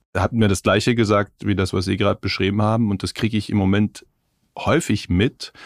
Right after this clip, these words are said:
bei jüdischen Freunden, aber eben auch so bei solchen, äh, Situationen auf der Straße, dass viele Jüdinnen und Juden in Deutschland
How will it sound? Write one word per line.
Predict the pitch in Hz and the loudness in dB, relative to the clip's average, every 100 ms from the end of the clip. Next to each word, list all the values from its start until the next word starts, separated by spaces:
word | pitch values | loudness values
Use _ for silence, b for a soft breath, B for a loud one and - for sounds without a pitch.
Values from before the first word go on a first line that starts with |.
| B B B - | B B B -4
bei | 82 85 | 0 0
jüdischen | 87 85 95 95 90 95 85 85 | 0 0 2 2 0 0 0 -2
Freunden, | - 196 147 - | 0 0 2 0
aber | 117 101 101 | 2 2 2
eben | 101 92 | 2 2
auch | 95 104 | 0 -2
so | - 104 | 0 0
bei | 92 92 | 2 0
solchen, | 92 101 101 95 - | 0 0 0 0 -2
äh, | 98 92 | -2 -4
Situationen | 92 - 92 - 95 98 | -4 -2 -2 0 -2 -2
auf | 92 | -4
der | 92 87 | -4 -6
Straße, | - 80 82 110 120 - B B B | -4 -4 -2 -2 -4 -6 B B B
dass | - 90 - | -4 -4 -2
viele | 101 104 110 | 0 2 2
Jüdinnen | 98 101 98 | 2 2 2
und | 92 82 | 0 0
Juden | 87 101 | 0 0
in | 92 | 0
Deutschland | 65 71 - 95 101 - | 0 -2 -2 0 0 -4